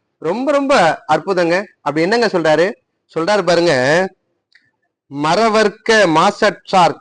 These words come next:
கேண்மை, துறவர்க்க துன்பத்துள் துப்பாயார் நட்பு." ரொம்ப அற்புதங்க. சொல்றாரு பாருங்க, மாசற்றவர்களினுடைய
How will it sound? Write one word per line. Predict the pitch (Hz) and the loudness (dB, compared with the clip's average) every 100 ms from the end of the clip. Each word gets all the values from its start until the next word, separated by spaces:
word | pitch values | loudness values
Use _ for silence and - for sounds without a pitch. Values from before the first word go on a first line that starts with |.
| 175 | -2
கேண்மை, | 185 220 214 180 120 - _ _ _ _ _ - | 0 0 0 0 -2 -8 _ _ _ _ _ -8
துறவர்க்க | 208 233 208 180 - - 165 135 - - | -4 -2 0 -2 -4 0 2 0 -4 -2
துன்பத்துள் | 220 247 240 208 - 226 247 _ | 0 2 0 0 -2 -4 -4 _
துப்பாயார் | 214 214 - 226 220 220 226 240 - | -4 -4 -2 2 2 4 2 0 -4
நட்பு." | 156 160 165 - 214 - _ _ _ _ _ _ _ _ | -4 -2 -4 -4 -4 -4 _ _ _ _ _ _ _ _
ரொம்ப | - 180 269 302 | -8 -6 -2 -2
அற்புதங்க. | 220 208 185 165 147 - _ _ _ _ - | 0 -2 0 0 -2 -6 _ _ _ _ -8
சொல்றாரு | 190 269 214 | -4 -2 0
பாருங்க, | 214 214 190 139 160 196 208 _ _ - | -2 0 0 0 -2 -2 -6 _ _ -12
மாசற்றவர்களினுடைய | 147 160 220 302 320 269 254 - 247 233 220 214 214 208 208 208 | -4 2 4 2 2 -2 -2 -2 0 2 2 2 2 2 2 2